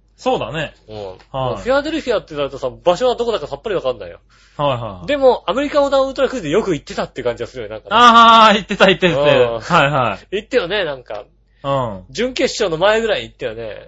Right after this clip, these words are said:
Speaker 1: うん。
Speaker 2: ねえ。高島太郎が言って、フィラデルフィアって言ってるような気がする。
Speaker 1: 言ってたような気がする。
Speaker 2: うん。
Speaker 1: はい。ね、そしてですね。
Speaker 2: うん。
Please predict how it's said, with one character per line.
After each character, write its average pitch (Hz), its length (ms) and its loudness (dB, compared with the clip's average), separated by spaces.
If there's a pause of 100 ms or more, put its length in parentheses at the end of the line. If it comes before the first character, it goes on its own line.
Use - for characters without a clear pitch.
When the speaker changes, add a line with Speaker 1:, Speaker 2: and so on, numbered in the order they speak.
Speaker 1:
う 165 80 -8
ん。 131 420 -6
Speaker 2:
ね 131 80 -8
え。 104 440 -10 (240)
高 233 220 -2
島 208 140 -2
太 156 120 0
郎 143 100 -2
が 135 100 0
言 151 100 -2
っ - 40 -2
て、 185 160 -12
フ 160 100 -2
ィ 185 40 4
ラ 214 120 0
デ 214 120 2
ル 196 60 0
フ 156 80 -8
ィ 156 60 2
ア - 40 2
っ - 20 -10
て - 60 -14
言 123 100 -10
っ - 20 -20
て 214 80 -4
る 160 60 -2
よ 113 40 -10
う - 0 -
な - 0 -
気 127 60 -6
が 127 60 0
す 160 60 -8
る。 170 60 -4
Speaker 1:
言 185 80 -2
っ 185 40 -12
て 233 140 -4
た 190 100 4
よ 151 60 2
う - 40 0
な 139 80 -2
気 131 80 -6
が 135 120 0
す 135 140 -10
る。 120 180 -6
Speaker 2:
う 117 60 -14
ん。 101 360 -10 (180)
Speaker 1:
は 120 500 -6 (640)
い。 - 20 -14
ね、 156 140 -4
そ 185 140 -4
し - 60 -6
て 233 120 0
で 165 100 0
す 131 80 -14
ね。 156 260 -2
Speaker 2:
う 90 40 -12
ん。 104 140 -14